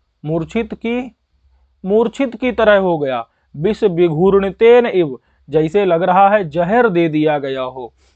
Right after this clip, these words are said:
जहर से, जहर से विघूर्णित माने पागल की तरह, जहर से पागल की तरह,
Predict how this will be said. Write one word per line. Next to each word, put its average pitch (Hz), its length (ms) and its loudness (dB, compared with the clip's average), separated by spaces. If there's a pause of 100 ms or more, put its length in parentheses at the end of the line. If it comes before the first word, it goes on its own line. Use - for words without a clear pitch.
(100)
जहर 180 440 0
से, 135 380 -6 (1400)
जहर 185 360 2
से 147 340 -6 (280)
विघूर्णित 190 560 0
माने 202 260 0 (120)
पागल 196 460 2
की 151 200 -6
तरह, 120 360 -12 (1500)
जहर 160 380 2
से 185 200 0
पागल 170 500 -2
की 180 220 -4
तरह, 147 420 -6